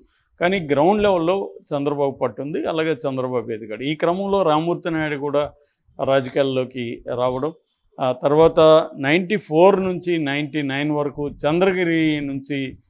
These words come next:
రామ్మూర్తి నాయుడు, ఆ, పార్టీలో ఎమ్మెల్యేగా పనిచేశాడు.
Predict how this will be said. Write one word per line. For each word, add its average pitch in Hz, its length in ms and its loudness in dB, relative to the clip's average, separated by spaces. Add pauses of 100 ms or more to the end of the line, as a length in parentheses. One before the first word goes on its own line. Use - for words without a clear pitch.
(200)
రామ్మూర్తి 143 420 0
నాయుడు, 127 440 -6 (260)
ఆ, 113 440 -6 (500)
పార్టీలో 127 580 -2 (300)
ఎమ్మెల్యేగా 147 440 0
పనిచేశాడు. 131 680 -4